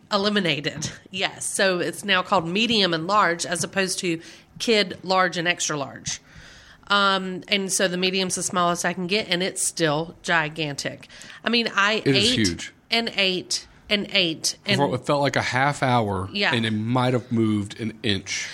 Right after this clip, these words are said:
Speaker 1: And you guys saw, like, I, it wasn't
Speaker 2: Mm-hmm.
Speaker 1: like I was not eating it.
Speaker 2: Yeah.
Speaker 1: Like, I was eating, and man, it just feels like it goes nowhere. It feels so wasteful. That's the only problem I have with that.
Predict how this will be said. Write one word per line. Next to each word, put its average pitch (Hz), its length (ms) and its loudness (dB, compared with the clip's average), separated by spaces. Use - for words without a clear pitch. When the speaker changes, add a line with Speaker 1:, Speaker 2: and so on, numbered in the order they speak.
Speaker 1:
And 233 100 2
you 269 80 6
guys 285 300 2
saw, 254 220 2
like, 185 280 0
I, 220 440 2
it 220 100 2
wasn't 233 260 2
Speaker 2:
Mm-hmm. 190 60 2
Speaker 1:
like 220 180 2
I 208 60 4
was 190 220 2
not 180 420 2
eating 180 320 -2
it. - 20 2
Speaker 2:
Yeah. 190 120 4
Speaker 1:
Like, 190 200 2
I 190 160 4
was 190 440 0
eating, 233 540 2
and 202 240 0
man, 220 280 4
it 175 120 -2
just 180 160 -4
feels 185 180 -2
like 165 160 -2
it 165 60 -8
goes 175 220 -2
nowhere. 165 280 0
It 151 120 -2
feels 339 440 2
so 285 220 4
wasteful. 202 640 -2
That's 202 200 -2
the 233 80 -2
only 233 180 0
problem 214 420 0
I 165 100 0
have 185 280 0
with 160 160 0
that. 135 360 2